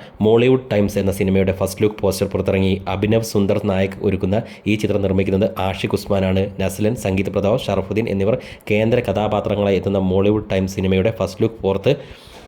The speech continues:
പോസ്റ്റർ ഇന്നാണ് പുറത്തിറങ്ങിയത്. വേറിട്ട ലുക്കിൽ ക്യാമറയുമായി നിൽക്കുന്ന നസ്ലൻ ആണ് പോസ്റ്ററിലുള്ളത്. ഫസ്റ്റ് ലുക്കിന് പിന്നാലെ സിനിമയെക്കുറിച്ചുള്ള പ്രേക്ഷക ആകാംക്ഷ ഇരട്ടിയായിരിക്കുകയാണ്. അഭിനവ്,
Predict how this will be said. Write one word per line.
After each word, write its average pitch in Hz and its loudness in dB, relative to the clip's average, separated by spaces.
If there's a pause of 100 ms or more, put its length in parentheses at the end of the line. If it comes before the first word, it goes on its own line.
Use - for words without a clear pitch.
പോസ്റ്റർ 104 -2
ഇന്നാണ് 98 0
പുറത്തിറങ്ങിയത്. 95 0 (440)
വേറിട്ട 120 2
ലുക്കിൽ 104 0
ക്യാമറയുമായി 107 0
നിൽക്കുന്ന 98 0
നസ്ലൻ 92 0
ആണ് 95 0
പോസ്റ്ററിലുള്ളത്. 95 2 (100)
ഫസ്റ്റ് 95 -6
ലുക്കിന് 101 0
പിന്നാലെ 92 0
സിനിമയെക്കുറിച്ചുള്ള 98 0
പ്രേക്ഷക 98 0 (100)
ആകാംക്ഷ 95 -2
ഇരട്ടിയായിരിക്കുകയാണ്. 95 2 (320)
അഭിനവ്, 120 2